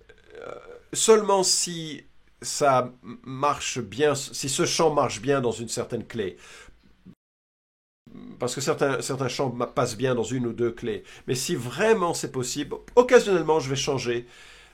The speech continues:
Mais en examinant les facteurs pour cela,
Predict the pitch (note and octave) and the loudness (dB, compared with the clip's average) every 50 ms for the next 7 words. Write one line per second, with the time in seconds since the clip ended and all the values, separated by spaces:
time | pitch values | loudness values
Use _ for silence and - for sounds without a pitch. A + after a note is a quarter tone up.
0 | - - - - - C#3 C#3 C#3 C#3 C#3 C#3 - A2 C#3 C3+ C#3+ C#3 A#2 B2 C#3+ | -20 -20 -20 -14 -4 0 2 4 4 4 4 2 2 2 2 2 0 2 2 2
1 | C#3+ C#3+ C#3 C#3 C#3+ C#3+ C#3+ C#3+ C#3+ C#3+ C#3+ C#3 C3 B2 A#2+ A#2+ A2+ A2+ G#2+ G#2 | 2 2 2 4 4 6 6 6 6 4 2 2 4 6 6 6 4 2 -2 0
2 | - D3+ C#3+ - - F3+ F3+ G3 F#3 F#3+ - D#3 - - E3 D3+ D3+ D3 D3 D3 | 0 0 0 0 2 2 4 4 2 0 -2 -6 -6 -2 2 4 4 6 6 4
3 | D3 C#3+ - | 2 0 -4